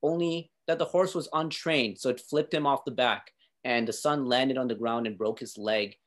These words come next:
And the farmer's neighbors were so concerned, they came over and they said, "Oh my gosh, this is so terrible." And the farmer's, uh, the farmer responded with, "Maybe." And then finally, there was, uh,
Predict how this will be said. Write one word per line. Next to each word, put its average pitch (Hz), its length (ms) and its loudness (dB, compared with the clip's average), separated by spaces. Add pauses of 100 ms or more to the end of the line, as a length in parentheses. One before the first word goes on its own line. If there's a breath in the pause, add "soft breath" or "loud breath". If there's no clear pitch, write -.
(300)
And 117 140 2
the 113 100 4
farmer's 131 500 0
neighbors 120 320 2
were 107 100 -4
so 135 300 -2
concerned, 123 460 -6
they 104 80 -2
came 127 260 -2
over 120 220 0
and 113 160 -4
they 110 100 -2
said, 120 300 -6
"Oh 135 100 0
my 127 140 -2
gosh, 127 300 -6
this 131 180 -6
is 123 100 -10
so 143 200 0
terrible." 135 680 2 (240)
And 120 120 -4
the 113 60 -2
farmer's, 135 520 0 (300)
uh, 117 240 2
the 113 100 -2
farmer 147 320 2
responded 117 580 -2
with, 110 220 -2 (240)
"Maybe." 110 580 -6 (440)
And 135 120 4
then 127 100 4
finally, 143 720 0 (380)
there 131 100 2
was, 127 200 2
uh, 117 260 6